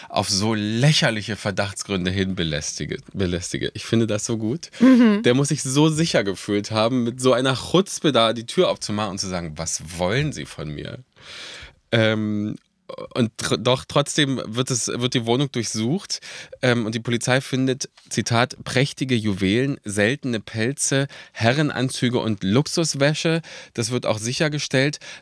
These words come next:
Speaker 1: Bernotat kann komischerweise den Kauf dieser Sachen nicht nachweisen.
Speaker 2: Muss der ja auch gewusst haben. Aber gut, erstmal versuchen, ne?
Speaker 1: Ja. Und, ähm, später stellt sich auch raus, dass Bernotat vorher schon mehrfach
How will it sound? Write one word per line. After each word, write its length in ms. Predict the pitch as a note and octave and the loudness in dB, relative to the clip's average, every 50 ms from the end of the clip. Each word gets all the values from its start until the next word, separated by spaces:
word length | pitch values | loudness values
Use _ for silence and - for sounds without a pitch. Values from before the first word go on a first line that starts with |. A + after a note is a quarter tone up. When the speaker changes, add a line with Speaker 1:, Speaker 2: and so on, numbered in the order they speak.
| - | -4
Speaker 1:
Bernotat 500 | - G#2+ G#2 A2+ B2 - - B2+ B2 - | 0 0 2 2 0 -2 -2 -2 -2 -2
kann 340 | - - G#2+ G#2+ A#2+ B2+ - | -2 -2 -2 0 0 -2 -4
komischerweise 720 | - - A2+ A2 C#3+ C#3+ D3+ C#3+ A#2+ A#2 A#2 A#2+ B2+ C3+ B2+ | -4 -2 -2 0 0 0 0 0 0 0 -2 -2 -2 -2 -2
den 160 | A2+ G2+ G2+ | -2 -2 -4
Kauf 420 | - - A2 G#2+ B2+ D#3+ - - | -2 0 2 2 2 0 -2 -6
dieser 260 | - - B2 B2 A#2+ | -8 -4 -2 -2 0
Sachen 400 | A#2 A#2 A#2 B2 - A#2 G#2+ A2 | 0 0 -2 -2 -2 -2 2 4
nicht 260 | B2 D3+ F#3 - - - | 4 4 2 0 -2 -2
nachweisen. 680 | G#2 G2+ G2 G#2 - - - - C#2 C#2 C#2 D2 G#2+ | 0 0 0 0 -2 -6 -10 -10 -8 -6 -4 0 4
Speaker 2:
Muss 160 | D#3 C#3+ A2 | 4 4 4
der 120 | C#3 C#3+ | 4 4
ja 160 | C#3 C3+ C3+ - | 2 2 2 0
auch 160 | D#3+ D3+ - | -4 -2 0
gewusst 480 | - E3 C3 C3 E3 F#3+ - - - | 0 0 2 2 0 -2 0 -2 -2
haben. 400 | D#3+ C#3+ C3+ C3 - C3+ C#3 C3+ - - | 0 2 2 2 0 -2 -8 -8 -6 -4
Aber 260 | - C#3+ F#3 B3+ C#4+ | -2 2 2 2 2
gut, 180 | C4+ D3+ B2+ - - | 2 -2 -2 -2 0
erstmal 300 | - E3 - - G#3+ G3+ | 0 0 2 0 0 0
versuchen, 420 | - A#3+ F#3 F#3 D#3+ C3 - B2+ | 2 0 2 0 -2 -2 0 0
ne? 160 | D3 A3 F4 - _ _ _ - | 2 2 0 -2 _ _ _ -2
Speaker 1:
Ja. 160 | - A2 F#2+ - - _ - - - - - - - - - - _ | 0 0 0 0 -2 _ -14 -12 -10 -10 -8 -10 -12 -12 -16 -4 _
Und, 300 | - A#2 A#2 A#2+ A#2+ A#2 - | 2 4 4 4 2 0 0
ähm, 300 | - A2+ A2+ A#2 A#2 A2+ - - _ _ _ _ | 2 2 2 2 0 -2 -4 -8 _ _ _ _
später 380 | - - - - D3+ F3 A3+ G#3 | -4 -2 2 4 2 4 2 0
stellt 220 | - - F3 E3 | 0 0 0 0
sich 160 | - D3+ C#3+ - | 0 -2 -2 -2
auch 140 | A#2 G#2+ | -2 0
raus, 320 | G2+ G2+ G#2 B2 F3 - - | 2 2 2 2 2 0 -2
dass 180 | B2+ B2 - | -4 -4 -2
Bernotat 520 | - - G2+ G#2 B2 D3 C#3+ - C#3 C#3 - | -2 0 0 2 2 0 0 -2 -2 -4 -4
vorher 320 | - - B2 A2+ C#3 C#3+ | -2 0 2 2 4 2
schon 300 | C3 - B2+ A2 G#2 G2+ | 2 2 0 2 4 4
mehrfach 500 | G2+ G#2+ A#2+ D3+ F3 - - F3+ E3 - | 4 4 4 4 2 0 -2 -4 -4 -4